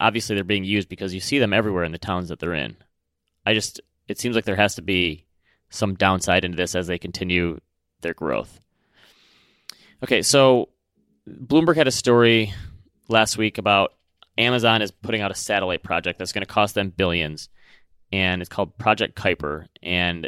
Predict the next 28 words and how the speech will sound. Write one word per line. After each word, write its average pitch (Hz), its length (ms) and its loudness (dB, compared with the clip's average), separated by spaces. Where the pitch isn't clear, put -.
they 101 220 0
wanna 120 180 2
put - 240 -6
satellites 104 480 2
in 90 80 -6
orbit 90 400 -2
to 90 500 -2
give 98 280 -2
broadband 98 540 2
internet 92 280 -2
access 85 380 -4
to 92 100 -14
people, 87 480 -4
especially 104 400 -4
in 87 120 -4
rural 90 300 0
areas 82 380 -2
that 69 160 -6
don't 87 180 -4
have 85 260 -4
good 85 160 -4
internet. 73 380 -8
And 78 80 -10
it - 80 -12
sounds 113 280 -4
to - 80 -12
me 95 140 0
like 82 380 -4